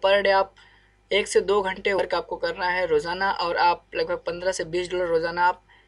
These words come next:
उस site से जो है earning कर सकते हैं। दोस्तों, उस site का जो link है आपके video के description में जो है मिल जाएगा। video के description में जाके आप direct link से ज्वाइन हो सकते हैं। तो friends, जैसे आप लाइन-, link पर click करेंगे, आपके सामने एक इस तरह की gen advert की जो site आपके सामने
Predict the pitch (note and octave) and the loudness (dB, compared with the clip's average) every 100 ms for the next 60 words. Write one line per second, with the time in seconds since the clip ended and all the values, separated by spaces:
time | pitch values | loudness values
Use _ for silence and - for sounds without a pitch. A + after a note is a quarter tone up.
0 | _ - - F3 F3+ F#3+ F3+ F3+ E3 E3 | _ -8 -2 0 0 2 0 2 0 -2
1 | G3 F3+ D3 D3 - D#3 D#3 - - - | -6 -4 -4 -6 -8 -10 -10 -16 -20 -20
2 | - - F3 A3+ A3 G3+ G3 G#3+ G3+ G3 | -14 -8 0 2 4 4 4 4 2 2
3 | G3+ G#3 G3+ G3 G#3 E3+ F#3 F#3+ F#3+ E3 | -2 2 2 4 0 0 -4 -2 -4 -4
4 | - E3 - G3 G3 G3 F3 F3+ F#3 E3 | -6 -8 -4 -4 -4 -6 -4 -4 -4 -2
5 | E3+ F#3 F#3 G3 G3+ _ - - _ - | 2 4 4 2 0 _ -20 -20 _ -4
6 | E3 F#3 F#3+ E3+ - - G3 G3 E3 E3+ | -4 -2 -4 -6 -8 -8 -6 -4 -2 -2
7 | E3+ G3 F#3 F3 F3 F3 E3+ E3 F3 F#3 | 0 2 2 2 -2 -2 -6 -8 -6 -4
8 | D#3+ D#3 F3 F3+ F3 F#3+ G3 F#3+ G#3 G3 | 0 -2 -2 -8 -8 -6 -6 -6 -6 -4
9 | F#3+ G#3+ G3 F#3 F#3 F#3+ F3+ F3 F#3+ G3 | -2 -2 0 -2 -4 -10 -10 -10 -8 -6
10 | F#3 - G#3 - G3+ G3+ G3 G#3 G#3 G3+ | -6 -6 -10 -4 -4 -2 -4 -4 -6 -4
11 | G#3 - - - _ _ _ _ - - | -6 -6 -14 -20 _ _ _ _ -8 -4
12 | G#3 G3 G#3+ G#3+ F3 D#3+ G3 G3+ G#3+ - | -4 -4 -4 -8 -8 -4 0 0 0 -2
13 | F#3 E3+ E3 F#3+ F#3+ G3 F#3 - F3 F3+ | -2 0 2 2 0 -4 -4 -2 0 0
14 | F3 F3 F3 E3+ E3+ | -2 -4 -4 -4 -6